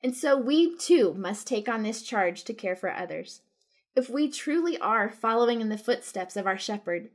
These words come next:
we will learn to notice those who are on the fringes of our circles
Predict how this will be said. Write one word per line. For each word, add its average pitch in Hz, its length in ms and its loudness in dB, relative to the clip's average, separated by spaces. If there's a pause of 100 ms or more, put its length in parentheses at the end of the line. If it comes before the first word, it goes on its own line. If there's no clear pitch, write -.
(380)
we 262 140 0
will 294 140 0
learn 277 280 0
to 302 120 -4
notice 269 680 0
those 226 260 0
who 247 120 -2
are 226 80 2
on 220 160 0
the 233 60 -6
fringes 226 460 -4
of 220 100 -4
our 220 120 -2
circles 180 600 -8